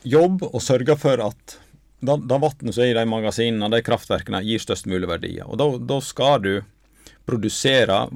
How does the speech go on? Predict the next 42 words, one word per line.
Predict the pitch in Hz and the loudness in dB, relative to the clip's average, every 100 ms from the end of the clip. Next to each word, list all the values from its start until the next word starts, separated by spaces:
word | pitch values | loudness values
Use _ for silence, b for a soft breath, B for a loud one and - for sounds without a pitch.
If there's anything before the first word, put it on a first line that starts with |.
| - | -4
på | 113 | 0
de | 101 98 B B B B B | 2 0 B B B B B
prisene | - 113 113 - 135 110 | -4 0 0 2 2 2
sånn | 117 110 | 0 -2
at | 98 | -2
du, | 113 101 98 92 117 | -2 0 0 -2 -2
det, | 131 | -2
det | 151 | 0
er | 151 | 0
de | 143 | 0
høyeste | 127 123 - - | -2 -4 -8 -4
prisene | 104 101 120 92 | -4 -2 -2 -2
da. | 95 98 - | -2 -4 -6
Hvis | 113 | -8
du | 139 | -6
produserer | 127 139 135 170 160 135 | -4 -4 0 2 4 4
på | 117 | 2
de | 104 | 2
laveste | - - 160 | 0 -2 -4
prisene, | 151 143 120 92 85 95 | 0 0 0 -2 -2 -4
så | 117 | -6
produserer | 117 143 113 - 127 135 | -2 -2 -2 0 2 2
du | |
på | 110 | -2
et | 101 | -6
tidspunkt | - 123 - 107 90 - | -4 -6 -6 -4 -4 0
der | 110 107 - - | 2 2 -2 -10
samfunnet | - 101 117 107 | -8 -6 -4 -4
egentlig | 107 101 95 | -4 -4 -6
ikke | 98 113 | -4 -2
trenger | 117 101 | 0 -2
den | 85 | -4
kraften, | 90 95 - 73 73 - - | -4 -6 -6 -14 -16 -18 -8
og | 104 | -4
du, | 104 104 98 | 0 0 0
eh, | 98 95 95 - | 0 -2 -6 -4
og, | 107 98 98 | 0 2 2
eh, | 95 | 0
de | 95 107 | -2 -2
som | 92 98 | -2 -2
eier | 107 107 92 | -2 -2 0
deg | 85 82 - | 0 -2 -8